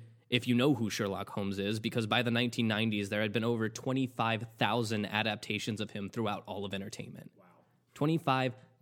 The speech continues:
Speaker 1: thousand, to the point where, uh, the Guinness Book of World Records gave Sherlock Holmes the record for having the most people portray him in fiction, in stage performance,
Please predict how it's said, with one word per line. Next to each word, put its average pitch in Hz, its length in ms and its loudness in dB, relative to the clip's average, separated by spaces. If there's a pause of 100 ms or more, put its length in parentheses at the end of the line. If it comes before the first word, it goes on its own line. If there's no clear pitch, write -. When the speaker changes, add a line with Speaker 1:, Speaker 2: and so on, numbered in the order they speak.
Speaker 1:
thousand, 101 460 0
to 131 80 0
the 131 60 2
point 143 320 -2
where, 113 460 2 (400)
uh, 117 160 2
the 113 100 -2
Guinness 143 220 2
Book 147 220 0
of 131 60 -2
World 131 200 2
Records 117 640 -4
gave 120 340 4
Sherlock 117 380 -2
Holmes 113 240 -4
the 113 100 0
record 101 480 -4 (320)
for 120 120 0
having 117 220 4
the 113 80 4
most 107 320 0
people 113 280 -2
portray 110 420 -2
him 101 320 -8 (500)
in 107 200 2
fiction, 113 640 0 (280)
in 98 420 0 (120)
stage 113 440 0
performance, 107 720 -4